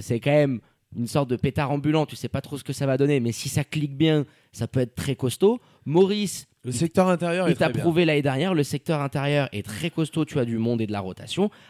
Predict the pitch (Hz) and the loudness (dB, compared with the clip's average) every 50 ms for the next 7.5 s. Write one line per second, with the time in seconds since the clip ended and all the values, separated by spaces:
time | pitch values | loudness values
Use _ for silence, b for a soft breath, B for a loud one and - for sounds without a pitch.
0 | B B B 139 151 190 330 403 - - - 196 - 170 - 165 156 151 147 139 | B B B -2 -2 -2 -2 -6 -8 -8 -8 -4 -4 -2 0 0 2 2 2 0
1 | 131 - 131 - - 170 160 - - - - - 240 233 214 - 214 196 - 208 | 0 -2 -2 -4 -4 -4 -6 -6 -8 -12 -8 -4 -4 -2 -2 -4 -6 -4 -4 -4
2 | 190 - - 160 - - 160 147 - 147 131 113 - B B B B - - 185 | -4 -4 -6 -8 -8 -6 -8 -6 -4 -2 -2 -2 -4 B B B B -4 -4 0
3 | 170 202 208 196 - 180 - 160 135 - - 147 151 165 156 - - - _ - | 0 0 0 0 0 -2 0 0 -2 0 0 0 2 0 0 -2 -4 -6 _ -2
4 | 147 123 104 - 151 143 139 147 151 - B B B B B 143 - - 151 - | -2 -2 -2 -2 0 0 2 2 0 -2 B B B B B -4 0 0 0 0
5 | 160 151 143 147 139 123 123 127 131 127 117 131 143 135 131 151 160 156 B B | 0 0 0 -2 -2 -2 -2 -2 -2 -2 -2 -2 -2 0 2 2 0 0 B B
6 | B B B - 123 - - 135 135 139 135 127 139 165 139 - - - 165 143 | B B B -6 -6 -2 0 2 2 2 2 2 -2 -4 -6 -4 -4 -4 -4 -2
7 | 127 - 151 135 - - 160 160 143 | -2 -2 -2 -2 0 2 2 2 2